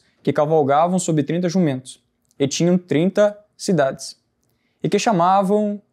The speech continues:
chamaram a Ravote Jair até o dia de hoje,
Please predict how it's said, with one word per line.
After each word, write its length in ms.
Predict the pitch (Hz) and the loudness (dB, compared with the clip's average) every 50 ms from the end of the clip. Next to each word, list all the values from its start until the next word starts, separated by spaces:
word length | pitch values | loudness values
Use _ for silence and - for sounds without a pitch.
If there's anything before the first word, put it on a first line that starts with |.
| _ _ _ _ _ - | _ _ _ _ _ -10
chamaram 460 | - - 160 147 139 139 151 151 143 | -4 -2 -2 0 2 2 2 2 0
a 80 | - 151 | -2 -2
Ravote 460 | 151 151 127 131 143 165 180 - 160 | -2 0 0 2 2 0 0 0 -2
Jair 480 | 139 147 131 131 139 151 175 190 - _ _ _ - | -2 0 2 2 2 2 0 0 -4 _ _ _ -4
até 260 | 135 135 135 - 180 | -4 -2 0 2 2
o 80 | 208 208 | 4 4
dia 220 | 165 147 160 170 | 4 2 2 2
de 100 | 170 190 | 2 2
hoje, 320 | 170 139 135 131 - - | 2 0 0 -2 -8 -16